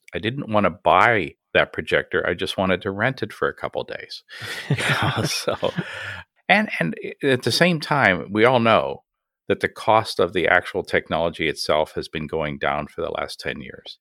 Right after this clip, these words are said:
Speaker 1: Quality is going up, the reliability is going up, the ease of use is, is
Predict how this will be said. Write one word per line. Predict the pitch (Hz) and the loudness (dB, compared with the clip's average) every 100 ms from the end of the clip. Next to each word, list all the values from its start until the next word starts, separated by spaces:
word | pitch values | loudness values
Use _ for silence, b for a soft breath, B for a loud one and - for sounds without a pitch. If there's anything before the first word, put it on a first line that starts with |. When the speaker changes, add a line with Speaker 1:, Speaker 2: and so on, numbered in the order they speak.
| - | -6
Speaker 1:
Quality | - 90 90 90 | 2 4 6 4
is | 82 - | -2 -4
going | 78 76 107 | -6 2 2
up, | 107 - | 2 -2
the | 95 | -10
reliability | 76 71 67 - 73 71 | -8 -6 -8 -6 -4 -4
is | 69 | -8
going | - 69 78 | -12 -14 0
up, | 101 101 _ - | 2 2 _ -6
the | 76 | -6
ease | 85 87 95 90 | -4 -2 -2 -2
of | 78 85 | -6 -2
use | 85 98 107 - - 69 | 0 2 0 -6 -12 -6
is, | 78 73 71 - - | -4 -4 -6 -14 -8
is | 82 71 73 | -6 -6 -8